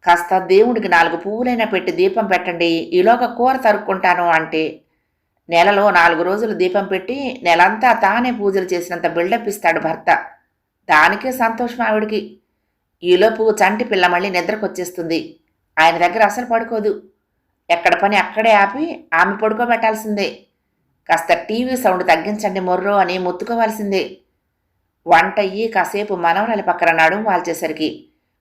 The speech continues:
ఒక్కో రోజు మనవరాలు త్వరగా లేచేస్తుంది. లేదంటే ఏ కొరియర్ అనో చాకలనో బెల్ మోగుతుంది.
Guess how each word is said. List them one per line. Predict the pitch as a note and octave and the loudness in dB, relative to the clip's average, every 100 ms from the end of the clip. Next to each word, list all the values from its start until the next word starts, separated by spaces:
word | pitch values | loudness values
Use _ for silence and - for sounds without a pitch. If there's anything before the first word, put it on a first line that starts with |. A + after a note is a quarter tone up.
| _ - | _ -8
ఒక్కో | D#3+ - F3 | -8 2 4
రోజు | F3 G3+ G3+ G#3 | 4 2 2 0
మనవరాలు | F3+ E3+ G3+ G#3+ F#3 | 2 2 2 2 0
త్వరగా | F3+ F3 G#3+ | 2 0 2
లేచేస్తుంది. | A3+ G#3 G#3 G3 G3+ F#3 F3+ - _ _ _ _ _ - | 0 -2 -4 -8 -8 -4 -4 -6 _ _ _ _ _ -4
లేదంటే | E3 F#3 F#3 F3 F#3+ G3+ F#3 | 2 2 2 0 -2 0 2
ఏ | E3+ | 0
కొరియర్ | E3 E3+ F3 F#3 F3+ | 0 0 0 2 2
అనో | E3 E3+ E3+ F3 | 2 0 0 0
చాకలనో | F3 F#3 F#3+ F3 | 0 0 -2 -2
బెల్ | F#3 F3 F#3+ | -2 0 0
మోగుతుంది. | G#3+ F#3+ F#3 F3 E3+ - - | -2 -4 -4 0 0 -2 -10